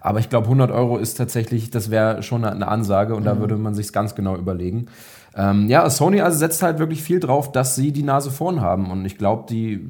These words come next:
Speaker 1: würden auch gut in Kauf nehmen, dass, dass sie da gar keinen Gewinn mitmachen. Also ich hab auch von Insidern gelesen oder von Analysten, ähm, da wird genau spekuliert, äh, wie viel Gewinn man denn damit macht. Und der Gewinn ist anscheinend eh viel größer,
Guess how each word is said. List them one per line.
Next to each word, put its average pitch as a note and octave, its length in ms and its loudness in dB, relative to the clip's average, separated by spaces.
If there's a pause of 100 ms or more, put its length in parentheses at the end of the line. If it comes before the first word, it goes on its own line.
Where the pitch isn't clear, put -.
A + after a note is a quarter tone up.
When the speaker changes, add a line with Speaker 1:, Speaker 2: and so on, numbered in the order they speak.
(180)
Speaker 1:
würden A2+ 300 0
auch A#2+ 160 -2
gut C3 160 -2
in B2+ 80 2
Kauf B2+ 300 -2
nehmen, B2 440 0
dass, A2+ 240 -6
dass A2+ 140 -4
sie A#2 80 -8
da G#2+ 100 -2
gar G#2 200 2
keinen G#2 280 0
Gewinn F#2+ 260 -4
mitmachen. F2 440 -8
Also F2+ 160 -8
ich - 100 -10
hab - 160 -6
auch - 140 -6
von A#2 160 -4
Insidern A#2+ 420 2
gelesen A2 300 -2
oder F#2 160 -6
von G2 160 -4
Analysten, G#2 580 -4 (480)
ähm, G#2+ 460 2
da G#2 140 2
wird A#2 180 0
genau B2 220 4
spekuliert, C#3 680 0
äh, A#2+ 200 -2 (140)
wie B2+ 120 0
viel C3 160 0
Gewinn B2+ 260 2
man C3+ 160 2
denn C3+ 280 2
damit C3 260 2
macht. C3+ 320 -2
Und G2 420 -2
der G#2 180 -2
Gewinn A2 300 0
ist G#2+ 180 -4
anscheinend A#2 440 0
eh B2 80 2
viel C3 180 0
größer, A#2+ 600 -2